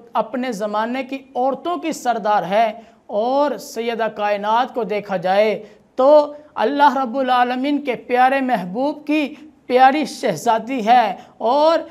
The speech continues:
हज़रत अली रज़ी अल्लाह ताला अन्हो इमामुल औलिया की जोजा है, और इमाम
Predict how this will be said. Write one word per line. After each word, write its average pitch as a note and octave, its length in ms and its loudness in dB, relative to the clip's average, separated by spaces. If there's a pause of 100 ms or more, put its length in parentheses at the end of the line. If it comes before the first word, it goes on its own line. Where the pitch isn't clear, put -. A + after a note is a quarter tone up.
(160)
हज़रत D4 380 -4
अली C#4 360 -4
रज़ी C4 260 -4
अल्लाह A#3+ 340 0
ताला A3+ 360 0
अन्हो A#3+ 340 2 (360)
इमामुल D4 460 2 (120)
औलिया D4 480 4
की C#4+ 240 -4 (260)
जोजा C4 680 2
है, B3 440 0 (100)
और A3+ 180 -4
इमाम A#3 340 -2